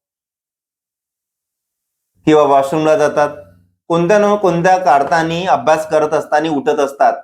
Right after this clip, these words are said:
आणि अशामुळे काय होतं की तुमचं जे कॉन्सन्ट्रेशन असतं अभ्यासामधलं, हे कॉन्सन्ट्रेशन थोडं थोडं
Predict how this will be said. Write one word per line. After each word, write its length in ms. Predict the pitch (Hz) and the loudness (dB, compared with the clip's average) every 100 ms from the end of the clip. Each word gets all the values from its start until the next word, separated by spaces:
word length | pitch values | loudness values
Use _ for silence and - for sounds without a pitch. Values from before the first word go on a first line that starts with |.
| _ _ _ | _ _ _
आणि 220 | 131 151 156 | -2 0 2
अशामुळे 520 | 135 156 160 160 160 | 2 0 0 2 2
काय 180 | 151 151 | 2 2
होतं 280 | 151 156 | 0 -2
की 240 | 156 170 170 | -4 -6 -8
तुमचं 300 | 151 143 170 | -10 -8 -6
जे 160 | 165 | -6
कॉन्सन्ट्रेशन 720 | 170 147 135 139 - 147 160 156 | -4 -4 -4 -8 -2 -2 -2 -6
असतं 200 | - 151 | 0 0
अभ्यासामधलं, 920 | 131 139 143 143 135 139 139 113 - _ _ - | 2 0 0 -2 -4 -2 0 0 -4 _ _ -4
हे 60 | 151 | 0
कॉन्सन्ट्रेशन 720 | 131 127 135 151 143 165 151 | 0 0 -2 -2 -2 -2 0
थोडं 180 | 147 147 | 0 2
थोडं 260 | 147 170 | 2 0